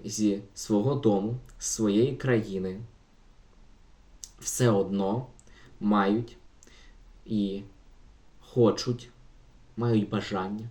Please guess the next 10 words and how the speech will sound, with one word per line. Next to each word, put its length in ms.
говорити 800
російською 640
мовою, 420
мовою 560
ворога. 460
Чи 120
так 220
важко 360
було 580
за 580